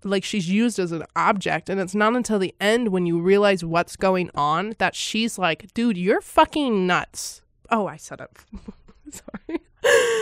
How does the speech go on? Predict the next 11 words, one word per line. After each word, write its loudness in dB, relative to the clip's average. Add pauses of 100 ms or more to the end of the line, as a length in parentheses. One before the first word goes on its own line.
(260)
She's 0
like, 2
"Dude, 6
you're 4
nuts." 2
<laughs> 10 (2500)
And, 0
like, -2 (2750)
you -4
know, -2
like, -2